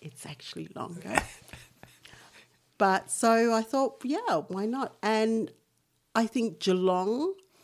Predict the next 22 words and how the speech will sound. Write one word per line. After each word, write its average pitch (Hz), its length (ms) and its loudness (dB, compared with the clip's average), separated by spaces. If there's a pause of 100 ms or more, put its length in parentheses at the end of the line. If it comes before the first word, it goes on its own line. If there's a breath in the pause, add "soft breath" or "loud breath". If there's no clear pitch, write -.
(340 soft breath)
this 233 280 0
area 180 560 0 (280)
is 185 280 -4
a 170 60 -2
hidden 160 280 -2
gem. - 420 -6
People 220 340 0
know 180 340 2
about 180 320 -2
Yarra 165 320 0
Valley, 165 440 -4
people 160 320 -4
know 160 300 0
about 180 260 -6
Mornington, 208 580 -4 (960 soft breath)
but 202 140 -2
they 254 160 2
don't 226 260 -2
know 170 500 -2 (120)
that 165 380 -4
this 208 240 -6
area 160 440 -4